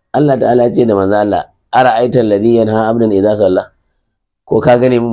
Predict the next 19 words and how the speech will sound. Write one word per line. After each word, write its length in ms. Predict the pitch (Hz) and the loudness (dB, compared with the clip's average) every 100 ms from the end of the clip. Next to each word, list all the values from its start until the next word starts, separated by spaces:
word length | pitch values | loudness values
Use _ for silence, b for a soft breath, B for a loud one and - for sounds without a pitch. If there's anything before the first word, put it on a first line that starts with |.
| 107 | -2
mutumin 240 | 117 113 | 0 2
da 60 | 113 | 2
yake 160 | 113 | 0
hana 160 | 110 110 | -2 -2
bawa 320 | 104 110 107 | -2 0 0
lokacin 240 | 107 110 104 | -2 -2 -2
da 80 | |
zai 160 | 98 104 | 0 2
sallah? 280 | 101 104 101 _ _ _ _ _ _ _ _ _ _ _ _ | 0 -2 -6 _ _ _ _ _ _ _ _ _ _ _ _
Shi 80 | - 143 | -2 2
ma 80 | 151 | 2
ba 80 | 117 | 0
a 40 | |
faɗi 140 | 98 95 | -2 -2
suna 160 | 98 | 0
ba. 140 | 95 92 - _ _ - 92 _ _ _ _ _ _ _ | 0 -2 -4 _ _ -20 -20 _ _ _ _ _ _ _
"Yanha 480 | 107 107 117 123 123 | -4 -2 -2 -2 -2
'abdan 240 | 123 113 | -4 -4
idza 240 | 98 95 | -2 -2